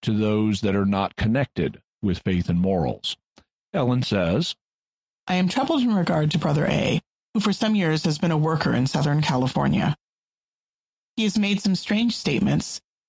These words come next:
Speaker 2: and I am pained to see him denying the testimonies as a whole because of what seems to him an inconsistency. A statement made by me in regard to the number of rooms in the Paradise Valley Sanitarium.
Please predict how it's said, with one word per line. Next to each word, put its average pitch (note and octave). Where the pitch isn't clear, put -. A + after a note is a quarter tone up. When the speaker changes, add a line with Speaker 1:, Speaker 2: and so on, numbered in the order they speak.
Speaker 2:
and G3
I F#3
am F#3
pained A#3
to B3
see -
him F3
denying E3
the F3+
testimonies D3
as D3+
a D3+
whole D3
because F3
of D#3
what F#3+
seems F3
to F3
him D3
an C#3+
inconsistency. D3+
A D3
statement G3
made F3+
by D#3+
me E3
in D3+
regard D#3
to E3
the D#3
number E3
of D3
rooms D3+
in D#3
the D3+
Paradise D3+
Valley D3
Sanitarium. D3+